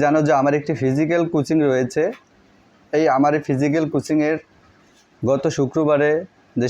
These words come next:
সাপ্তাহিক পরীক্ষা হয়েছিল, আজকে সাপ্তাহিক পরীক্ষার ফলাফল ঘোষণা করার পালা।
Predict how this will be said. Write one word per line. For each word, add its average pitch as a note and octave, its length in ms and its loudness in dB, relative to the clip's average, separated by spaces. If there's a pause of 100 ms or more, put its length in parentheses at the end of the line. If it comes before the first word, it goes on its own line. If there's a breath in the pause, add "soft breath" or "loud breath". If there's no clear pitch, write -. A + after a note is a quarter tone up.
সাপ্তাহিক D3+ 380 -2 (100)
পরীক্ষা D3 320 -2
হয়েছিল, C3+ 360 0 (680)
আজকে C#3+ 200 -4 (100)
সাপ্তাহিক D3+ 460 -2
পরীক্ষার D#3 360 0
ফলাফল C#3+ 340 0 (100)
ঘোষণা C#3 360 0
করার B2+ 280 2
পালা। B2 240 2